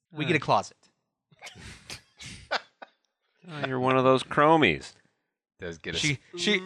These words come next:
Speaker 1: she, like, she, like, gives you sort of this, like, quick side eye.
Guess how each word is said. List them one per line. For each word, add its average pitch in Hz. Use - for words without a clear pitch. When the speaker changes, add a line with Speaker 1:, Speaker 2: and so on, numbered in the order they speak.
Speaker 1:
she, 226
like, 214
she, -
like, 202
gives 180
you 180
sort 165
of 143
this, 143
like, 120
quick -
side 123
eye. 131